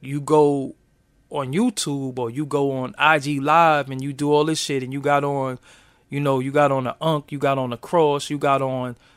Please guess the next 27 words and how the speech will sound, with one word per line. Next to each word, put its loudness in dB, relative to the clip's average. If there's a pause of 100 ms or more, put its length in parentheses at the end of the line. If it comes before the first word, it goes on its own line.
(320)
you -6
know, 0
you, -6
you -10
Muslim, 0
you -2
whatever. 0 (180)
But 0
when -8
it -8
come -2
to -4
this -4
fuck 0
shit, -12 (920)
you -2
fuck 0
with -2
that 0
fuck 0
shit." -12 (2750)
It's -4
a 0
lot 6
of -8
people, -4
man. -12